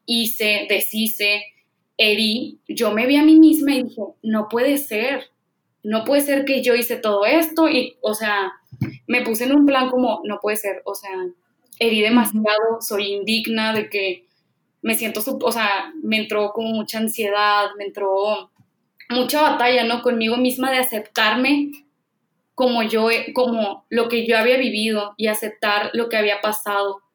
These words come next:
Speaker 1: y aceptar
Speaker 2: Ujú.
Speaker 1: los errores que había cometido. Me costó mucho perdonarme a mí misma.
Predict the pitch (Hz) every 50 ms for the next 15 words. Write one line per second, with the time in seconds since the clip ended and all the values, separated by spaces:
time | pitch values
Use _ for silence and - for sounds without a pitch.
0 | _ _ _ _ _ _ _ _ _ _ - 226 220 247 240 214 202 220 214 214
1 | 214 233 247 254 254 254 233 220 226 226 233 254 254 - - 247 226 220 208 208
2 | - - 247 240 220 220 - - 226 226 233 226 226 220 226 - 226 220 - -
3 | - 226 220 233 233 240 247 254 277 285 285 - 226 214 - - 233 220 220 226
4 | 226 220 220 214 208 220 220 226 226 226 226 208 196 190 - - 196 190 185